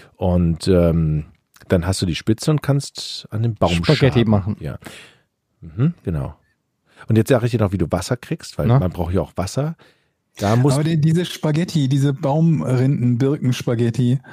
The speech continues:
Speaker 1: Ja.
Speaker 3: das, was du an Energie aufwendest, um aus der Spaghetti, äh, aus der Birkenrinde Spaghetti zu bekommen, kriegst du durch die Spaghetti nie wieder rein. Das ist doch ein Minusgeschäft, oder?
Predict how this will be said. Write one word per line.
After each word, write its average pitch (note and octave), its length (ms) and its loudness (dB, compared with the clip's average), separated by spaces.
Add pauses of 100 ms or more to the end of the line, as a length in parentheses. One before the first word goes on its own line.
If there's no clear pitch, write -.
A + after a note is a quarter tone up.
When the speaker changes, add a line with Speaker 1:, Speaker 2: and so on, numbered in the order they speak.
(120)
Speaker 1:
Ja. G2 220 -2 (300)
Speaker 3:
das, D#3+ 180 -2
was F3+ 160 0
du F3+ 80 -2
an E3 80 0
Energie D#3 420 2
aufwendest, D3 640 0
um C#3 120 0
aus C#3+ 320 -2 (260)
der D3 160 2
Spaghetti, C#3 720 -2
äh, C#3 60 2
aus C#3 180 0
der C#3+ 120 0
Birkenrinde D3+ 580 2
Spaghetti D3+ 440 -2
zu C3+ 120 -2
bekommen, C3 320 0
kriegst D3+ 240 -2
du D#3+ 40 0
durch D3+ 140 0
die - 60 -16
Spaghetti D3+ 460 -2
nie D#3+ 200 4
wieder D#3+ 220 2
rein. D3 340 2 (420)
Das C#3 140 0
ist D3 80 -4
doch D3+ 80 2
ein D3+ 100 4
Minusgeschäft, C3+ 800 0
oder? E3+ 300 0